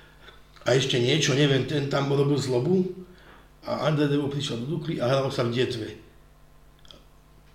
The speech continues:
Tak sa išiel pozrieť, bitka voľaká bola, neviem čo, neviem, Sladok voľakoho zbil, neviem koho, zbil sa s niekým. Tak Andrej Devo, že som bol zvedavý, tak sa prišiel pozrieť, Jožo sa z Košic,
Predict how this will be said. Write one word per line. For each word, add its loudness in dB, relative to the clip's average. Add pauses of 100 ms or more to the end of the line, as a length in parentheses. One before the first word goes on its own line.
(160)
Tak -8
sa -2
išiel -2
pozrieť, -4
bitka 0
voľaká 6
bola, 0
neviem 2
čo, -2
neviem, -2
Sladok 0 (160)
voľakoho 0
zbil, 2
neviem -2
koho, 0
zbil -2
sa -2
s -4
niekým. -10 (760)
Tak -2
Andrej 4
Devo, 2
že -4
som -4
bol -2
zvedavý, -2
tak -8
sa -8
prišiel -8
pozrieť, -4
Jožo -6
sa -8
z -12
Košic, -8